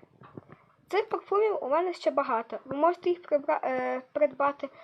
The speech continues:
у любому косметичному магазині. Дякую, що ви под-, передивилися це відео.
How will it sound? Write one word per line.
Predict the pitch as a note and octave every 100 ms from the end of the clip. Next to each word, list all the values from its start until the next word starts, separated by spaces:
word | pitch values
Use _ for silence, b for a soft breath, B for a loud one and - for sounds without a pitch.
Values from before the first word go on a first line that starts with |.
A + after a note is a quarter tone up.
| B
у | C4
любому | B3+ B3 C4 B3+
косметичному | B3+ B3 A#3 G4 - B4+ A4+ G4+
магазині. | C#4+ F#4 F4 C4 B3 A#3+ - B B B B B B B B - _ _ _ _ _ _ - _ _ _ - _ _ _
Дякую, | C4+ D#4 F4+ F#4 F4
що | - D#4
ви |
под-, | D4+ C4 - -
передивилися | C#4+ C4 C4 D4+ C4+ B3
це | A#3 A#3+
відео. | G#3 G3+ A3+ E4+